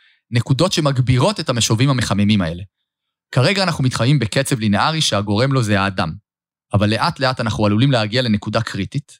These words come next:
נקודת סף מסוימת, שבעצם תפעיל את המשובים המחממים האלה, את חלקם, את כולם, והם בעצם יהיו בלתי ניתנים לעצירה,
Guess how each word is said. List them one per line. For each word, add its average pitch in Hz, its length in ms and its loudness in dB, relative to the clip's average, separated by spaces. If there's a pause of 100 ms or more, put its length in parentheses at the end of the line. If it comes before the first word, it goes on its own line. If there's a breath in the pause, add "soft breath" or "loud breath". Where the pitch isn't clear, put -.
(140)
נקודת 107 340 -2
סף 139 280 -2
מסוימת, 101 540 -4 (420)
שבעצם 143 460 0
תפעיל 190 600 -2 (360)
את 113 80 0
המשובים 123 420 2
המחממים 127 500 2
האלה, 143 260 2 (260)
את - 80 -4
חלקם, 147 480 0 (100)
את - 100 -10
כולם, 135 420 0 (400)
והם 107 140 4
בעצם 147 280 2
יהיו 147 140 4
בלתי 160 320 0
ניתנים 135 360 2
לעצירה, 113 520 0